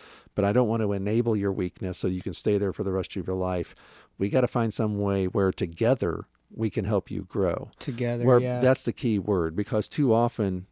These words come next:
Speaker 1: it's kinda like the parent who says to the three-year-old, "Stop throwing a temper tantrum. You go to your room until you get some maturity."
Speaker 2: Mm-hmm.
Speaker 1: Like, that's never gonna happen, right? What three-year-old's gonna go to their room and teach themselves maturity?
Speaker 2: Right, yeah.
Speaker 1: Right? It's gotta be a, uh, uh,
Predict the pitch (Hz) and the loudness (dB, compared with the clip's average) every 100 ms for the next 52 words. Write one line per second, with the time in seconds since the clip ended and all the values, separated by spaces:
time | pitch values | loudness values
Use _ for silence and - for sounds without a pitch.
0 | - 123 - - 123 113 98 95 - 101 | -4 -2 -2 -2 2 4 4 2 2 0
1 | 85 - 113 107 - 95 110 98 101 92 | 0 0 0 2 0 0 2 2 0 -2
2 | - 113 107 92 87 - 127 135 135 120 | 0 2 4 4 2 2 2 2 2 2
3 | 98 113 107 101 95 87 98 90 95 117 | 2 0 0 0 0 -4 -2 0 0 4
4 | 123 113 110 101 107 104 101 - 92 95 | 4 4 2 2 2 0 0 0 0 0
5 | 92 98 95 85 - 98 82 87 131 123 | -2 -2 -4 -4 -2 -2 -2 -2 0 0
6 | 98 123 131 120 - _ - 92 - 135 | 2 2 0 -2 -10 _ -6 -4 0 0
7 | - 175 127 92 80 71 71 - 87 117 | 2 4 4 4 2 -2 -4 -4 -4 -2
8 | 101 107 131 - 151 135 117 - 107 101 | -2 4 4 4 2 4 4 4 -2 2
9 | 110 104 101 92 101 101 87 - 107 - | 2 4 2 2 2 2 0 -2 -2 -2
10 | 92 - 87 85 80 101 87 85 90 - | -2 2 0 0 -4 0 0 0 -6 -4
11 | 120 113 - - 120 104 101 92 - - | -4 -4 -8 -12 -12 -10 -6 -4 -4 -8
12 | - - - - 113 - 135 139 123 117 | -20 -20 -6 0 0 4 6 6 8 8
13 | 107 104 92 87 87 - - - 92 | 8 8 6 4 0 -10 -12 -6 -4